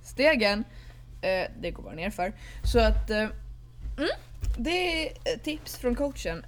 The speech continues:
Eh, skriv inte med någon <laughs> egentligen. Alltså, du, så här, skriv med dem som du typ känner, och sen om det kommer någon ny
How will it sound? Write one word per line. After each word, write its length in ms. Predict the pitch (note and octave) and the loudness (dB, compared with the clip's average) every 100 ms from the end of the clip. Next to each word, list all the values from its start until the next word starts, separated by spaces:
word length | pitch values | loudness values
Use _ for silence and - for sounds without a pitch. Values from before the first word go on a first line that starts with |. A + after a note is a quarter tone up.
| - - | -8 0
Eh, 280 | G3 G3 - | 2 2 0
skriv 480 | - - C4+ F4+ B3 A3 | -8 -6 -4 -2 -2 -2
inte 200 | A3+ A3+ | -4 0
med 100 | B3+ | 0
någon 200 | C#4+ B3 | 2 2
<laughs> 20 | |
egentligen. 640 | B3 A3 A3+ - B3 A#3+ A#3 - - - - - - - - | 6 6 4 6 6 6 2 -6 -16 -16 -14 -12 -8 2 6
Alltså, 180 | A#3 A#3 | 6 6
du, 180 | A#3+ A#3 | 4 4
så 120 | A#3 | 6
här, 180 | G#3 G#3+ - - | 6 2 -8 -12
skriv 580 | - B3 B3+ C#4+ B3+ - | -2 4 4 4 -2 0
med 160 | A3 G#3 | 0 4
dem 280 | G3 E3+ F3+ | 4 2 0
som 220 | F#3+ F3+ | -6 -4
du 100 | E3+ | -4
typ 180 | D#3+ - | -6 -2
känner, 580 | G#3 A#3+ F3 D#3 D#3+ | 0 2 0 -2 -4
och 120 | - F#3 | -6 -4
sen 180 | F#3 | -2
om 100 | F#3+ | -2
det 80 | G3+ | -4
kommer 360 | G3+ A3+ A#3+ F#3+ | 0 2 4 2
någon 200 | F3 F#3+ | -2 -4
ny 240 | G3+ E3+ | -4 -4